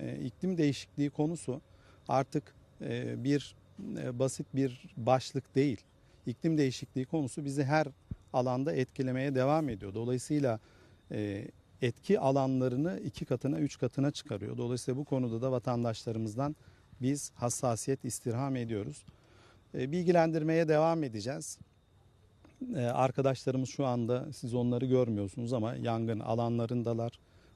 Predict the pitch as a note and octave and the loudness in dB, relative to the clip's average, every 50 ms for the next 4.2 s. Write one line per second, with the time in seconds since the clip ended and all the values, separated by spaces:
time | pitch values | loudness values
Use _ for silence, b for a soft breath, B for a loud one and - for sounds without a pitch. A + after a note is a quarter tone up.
0 | b - B2 B2+ A#2 A#2+ B2+ A#2 - - - A2 G#2 G#2 G#2+ A2 A#2 B2 C3 C3 | b 2 2 4 4 4 2 2 2 0 -2 0 0 2 2 2 2 2 0 -2
1 | - - C#3 C3 C3 B2+ A#2+ A#2+ A2+ A#2 B2+ C3+ C3+ C#3+ C#3+ C3 C3 B2 A#2+ A#2 | -4 -4 -2 0 2 2 2 2 2 0 0 0 2 2 4 4 4 4 4 2
2 | A2+ A2+ A2 A2 A2+ C3 C#3 B2 C3 B2+ C3 B2 A#2+ A2 G2 F#2 F2 G2 G2 G2+ | 0 -2 -2 -2 -2 -2 0 2 4 4 4 2 0 -2 -4 -6 -6 -8 -8 -8
3 | A#2+ C#3 D3 - b b b b b b b b b - D#3+ C#3 - - A#2 A2+ | -8 -10 -10 -14 b b b b b b b b b 0 0 2 2 2 0 2
4 | A#2 B2+ C3 C#3 | 2 2 2 0